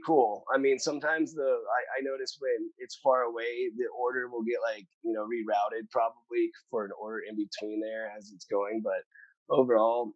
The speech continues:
I, yeah, I mean, I'm in Arizona, so it's pretty bad over here too. I think we were running neck and neck with Florida, and they were like, Oh, when, when this, when it gets hot, the, you know, the, uh, covid's gonna die off. And I'm, like,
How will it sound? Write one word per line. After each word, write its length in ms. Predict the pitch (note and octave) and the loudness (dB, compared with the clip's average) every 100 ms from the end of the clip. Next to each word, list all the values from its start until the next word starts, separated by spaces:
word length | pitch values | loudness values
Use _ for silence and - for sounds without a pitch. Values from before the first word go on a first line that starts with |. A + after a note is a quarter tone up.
| - | -2
I, 80 | A#2 | 2
yeah, 460 | G#2+ A2+ G#2 G#2 - - | 4 4 2 0 -4 -10
I 60 | G#2+ | -4
mean, 180 | A2 G#2+ | -4 0
I'm 100 | B2+ | 4
in 100 | E3+ | 4
Arizona, 640 | C#3+ C#3 A#2 A#2+ A#2+ A2 G2 | 4 2 2 0 0 -2 -2
so 180 | B2 A#2+ | -4 0
it's 140 | C3 - | -2 -2
pretty 220 | D#3 D3 | -4 -2
bad 260 | A2+ A2 A#2 | 4 4 4
over 160 | A2 G#2+ | 0 -8
here 280 | G#2 G#2+ G2 | -6 -6 -6
too. 100 | A#2 | -2
I 80 | G#2+ G#2 | -2 -2
think 140 | B2 C#3 | -6 -4
we 100 | C#3 | -4
were 260 | A#2 F#2+ _ _ _ _ | -4 -6 _ _ _ _
running 320 | A2 A2 G#2 | 2 2 4
neck 180 | G#2+ G#2 G#2 | 2 0 -6
and 120 | G#2 | -4
neck 180 | A2 G2+ | -4 -6
with 140 | F#2+ - | -12 -8
Florida, 420 | G#2 G2+ G2+ G2 F#2+ | -2 2 2 0 0
and 100 | B2 | 0
they 40 | |
were 100 | C3+ | 2
like, 160 | C3+ A#2 | 0 -2
Oh, 240 | E3+ E3+ E3 | 0 0 0
when, 180 | E3 D3+ | -2 -6
when 160 | D#3 D#3 | -6 -8
this, 240 | D#3+ - | -8 -8
when 120 | E3+ D#3 | -6 -6
it 80 | |
gets 180 | D3 C3+ | -6 -6
hot, 340 | C#3 D#3 E3 - - | -2 0 -2 -4 -4
the, 220 | G#2+ G#2+ _ _ _ _ _ | -4 -4 _ _ _ _ _
you 120 | B2 | 4
know, 240 | C3 A#2 A#2 | 4 4 0
the, 360 | A2+ A2 G#2+ G2 _ _ _ _ _ _ - A#2 | -4 -4 -6 -8 _ _ _ _ _ _ -6 -2
uh, 60 | G#2 | 0
covid's 360 | D3+ D3+ D3+ C#3 | 2 2 -2 0
gonna 200 | C#3+ B2+ | 0 2
die 200 | B2 B2+ | 2 2
off. 220 | C3+ D3 | -2 -2
And 80 | C#3 | -4
I'm, 80 | |
like, 220 | C3+ A#2 | -2 -4